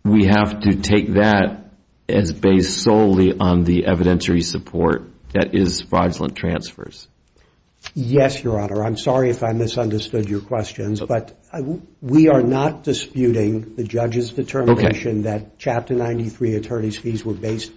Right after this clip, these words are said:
Speaker 2: only on the fraudulent transfer.
Speaker 1: And then what, what you're saying, if I'm following, is that's a separate question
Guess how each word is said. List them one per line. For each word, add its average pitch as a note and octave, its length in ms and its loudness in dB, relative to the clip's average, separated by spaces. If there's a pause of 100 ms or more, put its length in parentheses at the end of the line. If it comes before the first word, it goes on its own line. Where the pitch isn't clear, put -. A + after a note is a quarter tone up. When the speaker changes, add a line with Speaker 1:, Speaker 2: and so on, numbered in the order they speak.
Speaker 2:
only G2+ 500 0 (480)
on A2+ 180 -2
the G#2 80 -4
fraudulent G2+ 540 -8
transfer. - 420 -12
Speaker 1:
And B2 240 6
then C3 680 4 (520)
what, A2 240 2
what A2+ 180 4
you're G#2+ 220 6
saying, B2+ 480 4
if G#2 160 2
I'm F#2+ 240 4
following, F#2+ 640 4
is F2+ 200 2
that's G#2 320 2
a F#2 60 2
separate - 580 2
question F#2 680 0